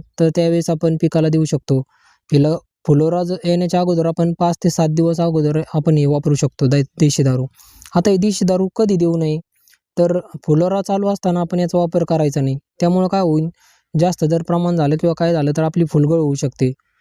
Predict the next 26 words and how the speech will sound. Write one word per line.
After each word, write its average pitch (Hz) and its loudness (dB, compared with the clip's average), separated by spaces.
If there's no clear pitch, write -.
फळधारणा 170 0
सुरू 170 0
असताना 165 -2
आपण 160 0
द्यायचं 147 0
नाही. 131 -2
आणि 147 2
सगळ्यात 175 0
महत्त्वाचं, 156 0
कडक 180 0
उन्हामध्ये 175 0
आपण 175 -2
याची 170 0
फवारणी 147 0
करू 151 0
नये. 139 0
जर 156 4
आपण 175 -2
कडक 175 0
उन्हामध्ये 175 0
फवारणी 160 0
जर 170 0
आपण 170 0
केली 170 0
तर 165 0
आपल्या 170 0